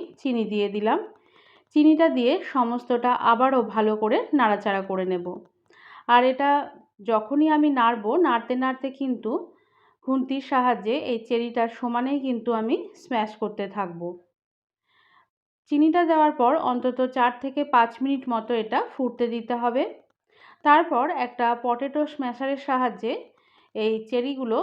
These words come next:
ভালো করে স্ম্যাশ করে নেব। আর বন্ধুরা, জ্যাম তৈরির এই রেসিপিটা পুরোটাই করতে হবে কিন্তু মাঝারি আঁচে। তবে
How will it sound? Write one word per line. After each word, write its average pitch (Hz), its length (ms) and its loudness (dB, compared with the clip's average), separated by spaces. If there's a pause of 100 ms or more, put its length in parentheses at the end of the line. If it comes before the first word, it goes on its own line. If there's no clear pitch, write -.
ভালো 240 320 0
করে 233 220 -2 (120)
স্ম্যাশ 220 400 -4
করে 196 220 -6
নেব। 180 200 -6 (960)
আর 254 160 0
বন্ধুরা, 294 480 4 (460)
জ্যাম 247 280 0
তৈরির 294 420 -4
এই 247 160 -2
রেসিপিটা 240 640 -4
পুরোটাই 254 580 -4
করতে 247 280 -4
হবে 254 260 -4
কিন্তু 214 380 -8 (180)
মাঝারি 226 500 -4
আঁচে। 202 300 -6 (840)
তবে 247 200 0